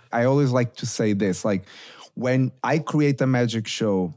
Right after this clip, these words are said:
let's suppose I'm creating it in my, in my, in my, uh, studio, and I'm practicing it and nobody's seeing, there is no magic. No, the magic only exists when I have an audience in front of me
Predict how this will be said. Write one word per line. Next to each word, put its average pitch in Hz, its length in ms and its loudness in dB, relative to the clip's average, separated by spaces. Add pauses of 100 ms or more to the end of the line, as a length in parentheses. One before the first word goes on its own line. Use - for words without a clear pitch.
let's 110 200 -4
suppose 120 240 -4
I'm 113 120 0
creating 113 380 -2
it 107 160 -2
in 104 100 0
my, 101 200 2
in 101 220 0
my, 101 260 2
in 92 500 2
my, 92 540 0
uh, 82 460 -6
studio, 92 680 -4 (480)
and 120 180 -4
I'm 123 280 -2
practicing 113 760 -2
it 90 320 -6 (120)
and 113 160 -4
nobody's 127 500 0
seeing, 160 600 0 (160)
there 135 160 0
is 233 160 2
no 113 120 2
magic. 80 560 -2 (380)
No, 117 140 -6
the 131 100 0
magic 190 300 2 (100)
only 151 240 4
exists 127 420 0
when 123 140 2
I 120 60 2
have 120 160 2
an 107 160 0
audience 107 460 2
in 101 100 0
front 113 320 -2
of 95 180 -2
me 92 360 2